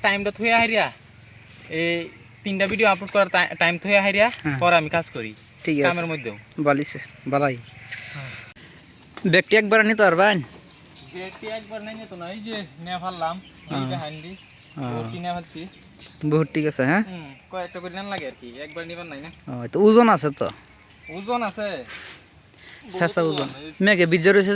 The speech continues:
Speaker 2: যে?
Speaker 1: মেঘে বিজে, হ্যাঁ, হ্যাঁ।
Speaker 2: হ্যাঁ, বহুত ওজন।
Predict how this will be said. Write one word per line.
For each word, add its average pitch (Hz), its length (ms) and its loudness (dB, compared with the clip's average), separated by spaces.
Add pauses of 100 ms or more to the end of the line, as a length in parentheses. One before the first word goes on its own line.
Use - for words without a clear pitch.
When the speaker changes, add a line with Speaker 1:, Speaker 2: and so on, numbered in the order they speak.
Speaker 2:
যে? 233 100 8 (380)
Speaker 1:
মেঘে 160 240 -10
বিজে, 143 260 -12 (100)
হ্যাঁ, 117 180 -12
হ্যাঁ। 107 180 -20
Speaker 2:
হ্যাঁ, 139 180 -6
বহুত 139 280 -2
ওজন। 139 240 -4